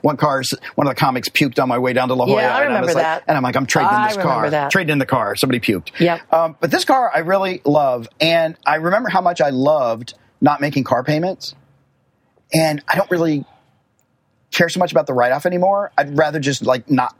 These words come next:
Speaker 1: pay the money. So I'm actually, because I have so low mileage on this car, because, you know, I live, <laughs>
Speaker 2: Right.
Speaker 1: I live and work about a,
Speaker 2: Yes,
Speaker 1: a mile.
Speaker 2: exactly.
Speaker 1: You know, but I, of course I'm not gonna walk it. It's four blocks. It's L A. I have to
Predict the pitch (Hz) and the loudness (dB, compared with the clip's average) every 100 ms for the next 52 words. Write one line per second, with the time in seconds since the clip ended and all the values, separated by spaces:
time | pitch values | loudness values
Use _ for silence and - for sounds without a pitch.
0 | - 123 123 120 131 165 180 - - - | -4 0 0 0 0 -2 -6 -14 -8 0
1 | 180 175 185 - 190 175 156 151 156 156 | 2 2 -2 -2 -2 0 0 -2 -2 -2
2 | 180 160 156 139 - 165 156 151 143 131 | 0 0 0 -2 0 0 2 0 2 0
3 | 127 151 156 - 135 135 - 135 120 143 | 0 -2 -4 0 0 0 -2 0 0 -2
4 | 175 _ _ _ _ _ _ - 151 170 | -8 _ _ _ _ _ _ -6 -2 0
5 | 131 - _ - 120 - 139 147 160 - | -2 -8 _ -2 -2 0 0 0 -2 -8
6 | _ - 170 185 185 180 156 139 143 147 | _ -2 0 2 0 -2 0 0 -2 0
7 | 131 120 247 190 147 147 143 147 208 233 | 0 2 0 0 0 0 0 0 0 0
8 | 254 180 131 247 175 143 170 160 170 175 | -2 -2 0 0 0 -2 -4 -2 -2 -2
9 | 170 - 214 190 143 127 120 113 120 104 | -4 -2 -2 0 -2 0 0 0 0 -2
10 | 98 113 - 135 139 147 - - 131 135 | -2 -4 0 0 2 -2 -2 -6 0 0
11 | 135 160 - - 131 131 131 | 2 -2 -4 -6 -4 -2 -2